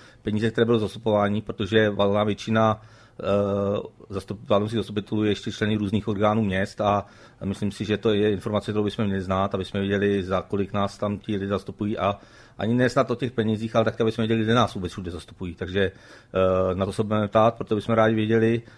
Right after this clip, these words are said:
na to už se ptáme po čtvrté. Eh, zákonná lhůta je třicet dní na odpověď, my už na to čekáme čtvrtý měsíc, tak uvidíme, jestli se dočkáme. Bohužel v tomhletom je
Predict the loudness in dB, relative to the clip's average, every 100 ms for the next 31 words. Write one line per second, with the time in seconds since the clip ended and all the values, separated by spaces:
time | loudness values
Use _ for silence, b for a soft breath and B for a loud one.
0 | B -4 -2 -2 -2 4 4 2 -4 -4
1 | -4 4 6 8 6 0 b b _ _
2 | b b b b 0 2 2 2 0 -2
3 | -4 2 2 4 2 2 4 2 2 -6
4 | -2 0 2 0 2 4 6 6 2 -4
5 | -4 -2 -2 -4 -8 0 2 4 4 2
6 | 0 -4 -10 -6 -4 -4 -2 -2 -4 B
7 | B B _ -6 -4 -2 0 0 0 -4
8 | -8 -2 4 6 6 4 2 -2 B B
9 | -2 2 2 2 4 4 6 6 6 4
10 | 2 -2 -6 -14 -20 -20 -20 -12 2 6
11 | 6